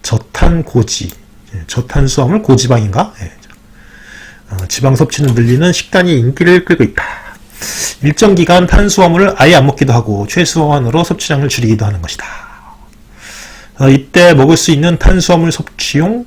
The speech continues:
식품으로 추천되는 것은 고구마가 대표적이다. 여러분, 뭐죠? 뭐, 복합 탄수화물인가 뭔가 그래가지고, 그죠? 서서히 뭐, 당을, 당을 서서히, 뭐라 그럴까? 서서히 당으로 변한-, 변한다고 그랬나? 뭐, 그래가지고 좋다고 한,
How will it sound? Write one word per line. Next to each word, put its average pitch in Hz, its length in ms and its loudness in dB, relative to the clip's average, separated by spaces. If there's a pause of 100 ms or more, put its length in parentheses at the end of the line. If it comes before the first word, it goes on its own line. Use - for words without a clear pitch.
(160)
식품으로 151 500 -4
추천되는 147 460 -2
것은 139 240 -4
고구마가 131 340 2
대표적이다. 110 400 2 (280)
여러분, 120 180 0
뭐죠? 110 220 -2
뭐, 107 160 0
복합 - 420 -4
탄수화물인가 135 680 0
뭔가 120 360 -2
그래가지고, 104 380 -2
그죠? 123 200 -8 (320)
서서히 190 600 2
뭐, 110 180 -2
당을, 127 480 2 (300)
당을 135 280 2
서서히, 226 440 0
뭐라 107 240 0
그럴까? 92 320 -12 (180)
서서히 214 400 0
당으로 127 320 0
변한-, 113 480 -2
변한다고 110 480 0
그랬나? 92 380 -6
뭐, 95 180 -8
그래가지고 98 400 -4
좋다고 120 320 -2
한, 120 180 -2